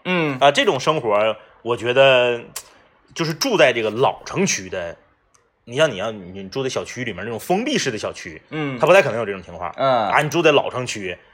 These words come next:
Speaker 2: 楼下正好要是有一个，比如说修鞋店或者什么的，他这种对外的这种广播，特别准时，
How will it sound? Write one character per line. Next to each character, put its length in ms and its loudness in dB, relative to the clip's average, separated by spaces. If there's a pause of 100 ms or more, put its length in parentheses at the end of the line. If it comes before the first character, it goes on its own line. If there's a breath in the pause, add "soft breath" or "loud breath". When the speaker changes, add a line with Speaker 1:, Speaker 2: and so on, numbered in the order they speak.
(100)
Speaker 2:
楼 140 0
下 320 4 (120)
正 180 0
好 220 0
要 100 -2
是 140 -6
有 160 -6
一 120 -14
个， 160 0
比 140 -10
如 80 -8
说 100 -6
修 260 0
鞋 220 -4
店 320 4
或 80 -2
者 80 -2
什 200 -6
么 60 -12
的， 180 -8 (280)
他 120 -2
这 40 -4
种 140 -6
对 220 0
外 260 8
的 100 0
这 100 -4
种 140 -10
广 220 -6
播， 380 -8 (560)
特 200 6
别 140 2
准 160 -10
时， 160 -14